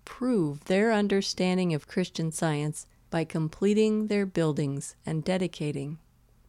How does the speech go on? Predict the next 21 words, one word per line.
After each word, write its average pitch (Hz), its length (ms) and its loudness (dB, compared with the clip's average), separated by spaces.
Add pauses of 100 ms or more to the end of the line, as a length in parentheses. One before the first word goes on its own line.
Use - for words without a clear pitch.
(880)
They 175 140 2
would 160 200 2
need 226 380 2
to 247 180 -4
challenge 226 880 -2
and 156 240 -4
overcome 175 880 0 (440)
limitation. 165 960 0 (1900)
It 196 80 4
must 240 300 4
have 294 160 4
been 226 220 4
generally 196 580 4
expected - 800 -4
that 170 180 0
the 160 100 2
University 196 840 2
District 190 560 -2
Branch, 165 640 -4 (520)
Third 214 480 2
Church, - 560 -6